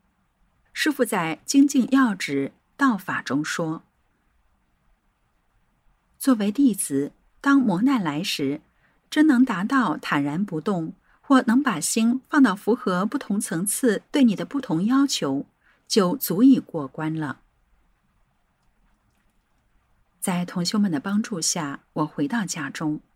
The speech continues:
同修给我安排了学法小组，同修还送来了电脑、打字机和耗材等。我很快建立了小资料点，做着我们大法弟子该做的事，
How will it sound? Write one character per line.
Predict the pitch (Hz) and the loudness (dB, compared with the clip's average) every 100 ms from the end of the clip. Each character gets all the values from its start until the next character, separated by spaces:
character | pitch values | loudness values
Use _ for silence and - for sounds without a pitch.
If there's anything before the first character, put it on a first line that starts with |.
| _ _ _ _ | _ _ _ _
同 | 220 | 0
修 | 226 247 240 | 2 2 2
给 | 240 | 0
我 | 190 | -2
安 | - 220 | -2 -2
排 | - 160 | -2 -4
了 | 156 | -2
学 | - 175 | -4 -6
法 | 185 151 | -6 -4
小 | - 151 | -4 -4
组， | 175 170 131 - _ _ _ _ - | -4 -4 -4 -6 _ _ _ _ -8
同 | 185 | -4
修 | 196 214 208 | -2 -2 -2
还 | 165 | -4
送 | 160 214 180 | -4 -4 -4
来 | 151 | -4
了 | 175 | -2
电 | 226 180 | -2 -2
脑、 | 160 139 143 _ | -2 -4 -6 _
打 | - 143 | -10 -8
字 | - 156 | -6 -4
机 | - 240 254 _ | 2 2 0 _
和 | - 156 | -8 -6
耗 | 175 233 | -4 -6
材 | 202 - 143 | -6 -6 -8
等。 | 175 131 - _ _ _ _ - - | -4 -4 -6 _ _ _ _ -10 -4
我 | |
很 | 254 180 | -2 -2
快 | - 226 | -2 -4
建 | 214 311 | 0 2
立 | 214 170 | 2 0
了 | 165 | -2
小 | - 131 | -4 -4
资 | - | 0
料 | 277 247 | 0 0
点， | 202 143 127 - _ _ _ _ | -2 -4 -4 -10 _ _ _ _
做 | - 254 | 0 2
着 | 202 175 - | 2 -2 -2
我 | 156 | -2
们 | 135 | -2
大 | 202 | -4
法 | 170 123 | -6 -8
弟 | 131 190 | -6 -6
子 | - 151 143 | -4 -6 -6
该 | - 240 | -4 -2
做 | 254 254 | -2 -2
的 | 175 | -4
事， | - - 175 147 | -6 -4 -2 -4